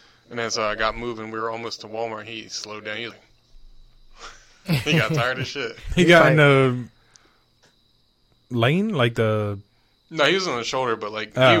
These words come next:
Speaker 1: was, he was hauling
Speaker 2: He was
Speaker 1: ass.
Speaker 2: dealt
Speaker 1: And then,
Speaker 2: with?
Speaker 1: and then
Speaker 3: He's probably
Speaker 1: once I
Speaker 3: on a,
Speaker 1: caught up to him, he
Speaker 3: he's
Speaker 1: was
Speaker 3: probably
Speaker 1: like,
Speaker 3: on a long ass ride. Like,
Speaker 1: he
Speaker 3: "This
Speaker 1: was
Speaker 3: is the
Speaker 1: like, "Oh,
Speaker 3: worst
Speaker 1: fuck
Speaker 3: idea
Speaker 1: this."
Speaker 3: I ever had." <laughs>
Speaker 2: That's what I did the first time I went, uh, jogging. I had that,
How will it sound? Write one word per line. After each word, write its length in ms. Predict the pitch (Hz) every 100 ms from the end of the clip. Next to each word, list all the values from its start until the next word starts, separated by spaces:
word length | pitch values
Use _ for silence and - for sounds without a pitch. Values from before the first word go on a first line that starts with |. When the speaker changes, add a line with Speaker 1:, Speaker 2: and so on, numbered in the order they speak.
| 120
Speaker 1:
was, 80 | 110
he 200 | 147 135
was 140 | 104
hauling 340 | - 143 143
Speaker 2:
He 60 | 131
was 80 | 151
Speaker 1:
ass. 60 |
Speaker 2:
dealt 160 | 143 151
Speaker 1:
And 60 | 156
then, 120 | 175
Speaker 2:
with? 100 | 175
Speaker 1:
and 80 | -
then 80 | 185
Speaker 3:
He's 80 | 190
probably 220 | 151 151
Speaker 1:
once 100 | 156
I 80 | 147
Speaker 3:
on 40 |
a, 40 | 143
Speaker 1:
caught 160 | 165 175
up 120 | 175
to 60 | 190
him, 60 |
he 60 | 175
Speaker 3:
he's 60 | 170
Speaker 1:
was 80 | -
Speaker 3:
probably 220 | 160 156
Speaker 1:
like, 100 | 143
Speaker 3:
on 60 |
a 20 | 135
long 320 | 139 160 160
ass 180 | 147 139
ride. 320 | 147 135 139
Like, 140 | 110
Speaker 1:
he 60 | 107
Speaker 3:
"This 180 | 139 113
Speaker 1:
was 100 | 95
Speaker 3:
is 40 |
the 60 | -
Speaker 1:
like, 120 | -
"Oh, 40 | 127
Speaker 3:
worst 180 | 120
Speaker 1:
fuck 80 | 131
Speaker 3:
idea 240 | 127 135 135
Speaker 1:
this." 160 | 123
Speaker 3:
I 40 | 143
ever 80 | 135
had." 100 | 135 - -
<laughs> 220 | 226 156
Speaker 2:
That's 260 | 175 180 -
what 100 | 185
I 100 | 226
did 180 | 180 127
the 80 |
first 220 | 123 175 170
time 180 | 170
I 100 | 160
went, 360 | 165 160 127 - _ _ _ _ _ - - -
uh, 340 | 127 123 117 113
jogging. 420 | 139 156 180 190
I 100 | 175
had 160 | 160 151
that, 300 | 131 117